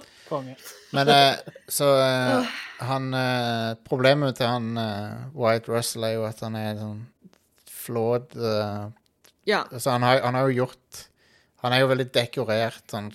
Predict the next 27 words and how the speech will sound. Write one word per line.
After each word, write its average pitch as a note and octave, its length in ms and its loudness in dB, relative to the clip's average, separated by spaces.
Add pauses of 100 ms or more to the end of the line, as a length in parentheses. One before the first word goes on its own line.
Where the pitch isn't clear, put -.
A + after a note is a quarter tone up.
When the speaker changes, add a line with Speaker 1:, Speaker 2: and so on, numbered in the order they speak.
(120)
Speaker 2:
helt A2 440 -4
og A2+ 80 0
alt G2 120 -2
Speaker 1:
Mm. - 40 -16
Speaker 2:
det A2+ 80 -6
der, G#2 280 -2
men, G#2+ 200 -8
eh, G#2 120 -8
det, A2 460 -6 (720)
når A#2+ 120 0
han B2 160 0
ble B2 200 2
pusha, A#2+ 1120 0
og B2 120 -6
når A#2 100 -2
han B2 100 -2
ble B2 120 4 (240)
virkelig A#2+ 480 -4
testet, A2 460 0
så A#2+ 140 -4
feilet G#2 440 -2
han A#2 160 -6
testen B2 460 -6
på C#3 100 -4
en G#3 80 -2
Speaker 3:
Mm. - 20 -2
Speaker 2:
måte. A2+ 380 -6